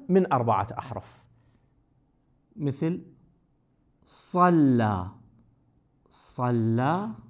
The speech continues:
من أربعة أحرف. استخرج أكثر من ثلاثي، إما ثلاثي وإما أكثر من ثلاثي.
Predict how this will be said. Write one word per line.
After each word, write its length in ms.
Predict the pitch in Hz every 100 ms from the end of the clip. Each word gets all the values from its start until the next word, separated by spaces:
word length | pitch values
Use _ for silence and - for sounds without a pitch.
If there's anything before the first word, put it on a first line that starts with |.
| - _ _ _ _ _ _ _ _ -
من 200 | 113 117
أربعة 300 | 107 143 196 123
أحرف. 240 | - - - _ _ _ _ _ _ _ _ _ _ _ _ _ _ _ _ _ _ _ _ _ _ _ _ _ _ _ _ _ _ -
استخرج 960 | 143 - - 165 160 - 202 185 147 127 107 78 - - - _ _ _ - _ _ -
أكثر 340 | - - 95
من 120 | 95
ثلاثي، 400 | - 101 92 _ _ _ _ -
إما 320 | 220 220 220
ثلاثي 720 | 190 190 208 220 220 233 269 247 - _ _ _ _ -
وإما 580 | 139 175 190 202 226 247 - - _ _ 175
أكثر 460 | 156 - - 95
من 140 | 87 85 -
ثلاثي. 440 | 85 87 _